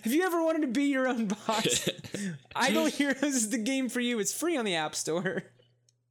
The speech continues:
Speaker 1: Uh, okay, but it's simple, dude. You collect these heroes, and then you assemble them into a team, and then they auto-battle other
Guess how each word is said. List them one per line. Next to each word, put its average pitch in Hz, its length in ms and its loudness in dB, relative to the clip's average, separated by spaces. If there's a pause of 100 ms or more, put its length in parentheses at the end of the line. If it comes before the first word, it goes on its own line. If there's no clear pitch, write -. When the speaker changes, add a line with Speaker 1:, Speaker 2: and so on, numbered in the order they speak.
(1080)
Speaker 1:
Uh, 151 1000 0 (460)
okay, 190 420 -2
but 214 260 0
it's 214 220 -2
simple, 320 360 0
dude. 165 300 -2
You 220 480 -2 (240)
collect 202 400 -2
these 240 240 -2
heroes, 208 800 0 (280)
and 185 140 -2
then 196 160 0
you 196 180 0
assemble 196 340 -2
them 202 140 -2
into 202 220 -2
a 180 60 -2
team, 202 560 -2 (420)
and 175 180 -2
then 190 140 0
they 185 180 0
auto-battle 185 1040 0 (540)
other 180 400 -2